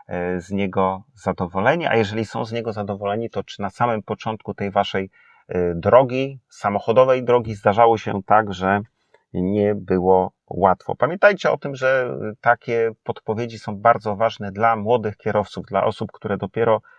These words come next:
chcą zostać dobrymi kierowcami, ponieważ, y, one,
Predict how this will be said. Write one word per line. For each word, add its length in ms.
chcą 340
zostać 580
dobrymi 680
kierowcami, 640
ponieważ, 480
y, 280
one, 440